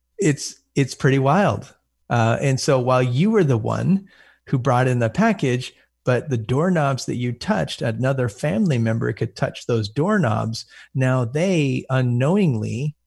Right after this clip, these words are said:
they, they thought, "Oh, I was safe. I didn't open the package." Well, they touched all the stuff that you touched after you touched it. So again,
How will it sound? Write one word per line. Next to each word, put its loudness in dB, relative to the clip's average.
they, -2
they 0
thought, -2
"Oh, -4
I -2
was -4
safe. -4
I -2
didn't -2
open -4
the -4
package." -6
Well, -4
they -6
touched -4
all -2
the -6
stuff -6
that -6
you -4
touched -4
after -6
you -4
touched -2
it. -4
So 0
again, -2